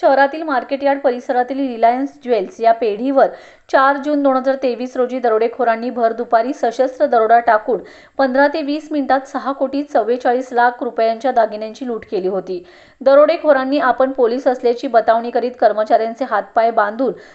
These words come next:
दागिने घेऊन चार चाकीतून पसार झाले होते. यावेळी दरोडेखोरांनी एका ग्राहकाच्या दिशेने केलेला गोळीबार, त्यात सुदैवाने तो बचावला होता. भर दुपारी अत्यंत वर्दळीच्या रस्त्यावर आणि पोलीस मुख्यालयापासून हाकेच्या अंतरावर असलेले ज्वेल्स दुकानावर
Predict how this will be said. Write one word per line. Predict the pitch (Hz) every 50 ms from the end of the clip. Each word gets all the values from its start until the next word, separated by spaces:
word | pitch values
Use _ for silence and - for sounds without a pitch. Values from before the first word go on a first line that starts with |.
| - _ -
दागिने | 247 254 240 240 240 285 302 320
घेऊन | 285 285 269 254 269 277
चार | 277 285 220 214 214
चाकीतून | - 247 214 - 226 - 254 262
पसार | 262 240 - - 180 185
झाले | 185 214 202 175 180
होते. | 190 185 185 190 180 180 - - _ _ - - -
यावेळी | 247 247 247 247 262 269
दरोडेखोरांनी | 247 240 226 233 240 254 254 277 269 240 247 240 254 247
एका | 240 - 233 226
ग्राहकाच्या | 233 220 214 233 233 233 254 247 269 254
दिशेने | 240 233 - - 240 240 247
केलेला | 247 247 220 214 226 233
गोळीबार, | 220 226 220 208 220 226 226 240 254 - - - - - _ _ _ _ _ _ _ _ _
त्यात | - 269 285 320
सुदैवाने | 320 - 302 254 262 262 277 262 262 262 277
तो | 277 294 285
बचावला | 247 247 - - 208 190 190 190
होता. | 190 190 185 185 190 - - - -
भर | 202 208 220
दुपारी | 220 226 247 254 233 226 240
अत्यंत | 226 208 208 - 233 240 247 285
वर्दळीच्या | 262 254 233 220 240 247 254 240 285 254
रस्त्यावर | 240 226 220 - - 254 254 240 226 202
आणि | 190 208 220 233
पोलीस | - - 254 220 247 285 359 - 294
मुख्यालयापासून | 269 269 - - 269 262 247 247 262 262 262 254 262 285 277
हाकेच्या | 269 254 226 233 - 269 269 - 349
अंतरावर | 311 269 247 - 269 262 254 269 262
असलेले | 247 240 - 254 240 254 269
ज्वेल्स | 262 262 240 220 226 233 - - -
दुकानावर | - 233 233 - 233 240 262 277 277 262 -